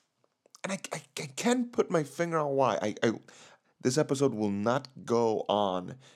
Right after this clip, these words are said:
explaining what the problem is, because the truth is, I don't know what the problem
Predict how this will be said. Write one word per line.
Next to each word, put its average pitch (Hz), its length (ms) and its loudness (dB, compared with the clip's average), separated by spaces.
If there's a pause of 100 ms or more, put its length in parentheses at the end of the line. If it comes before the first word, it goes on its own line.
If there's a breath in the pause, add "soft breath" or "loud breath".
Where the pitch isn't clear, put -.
explaining 120 800 -4
what 110 160 -4
the 113 60 -6
problem 90 500 -6
is, 87 240 -8
because 107 640 -2
the - 60 -8
truth - 440 -4
is, 104 320 0
I 92 180 -8
don't 107 320 -4
know 101 120 -4
what 90 160 -8
the - 60 -18
problem - 440 -10